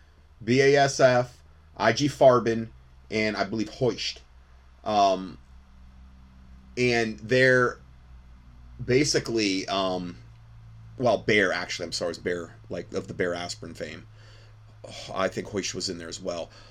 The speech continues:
But, yeah, B A S F is one of them that, um, funded Hitler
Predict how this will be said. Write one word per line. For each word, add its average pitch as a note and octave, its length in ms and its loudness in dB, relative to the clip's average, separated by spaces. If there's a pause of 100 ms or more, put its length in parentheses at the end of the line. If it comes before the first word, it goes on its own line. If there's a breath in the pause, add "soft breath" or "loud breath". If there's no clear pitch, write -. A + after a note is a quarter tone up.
(220 soft breath)
But, A#2 300 4 (300)
yeah, A2+ 360 2
B C3 160 4
A C#3 140 8
S C3 220 6
F D3 280 6
is G#2 140 -6
one A#2 220 0
of G#2+ 120 -4
them G#2+ 380 0 (640)
that, G#2 400 -2
um, F#2 400 -8 (640)
funded B2+ 300 2
Hitler F2+ 260 2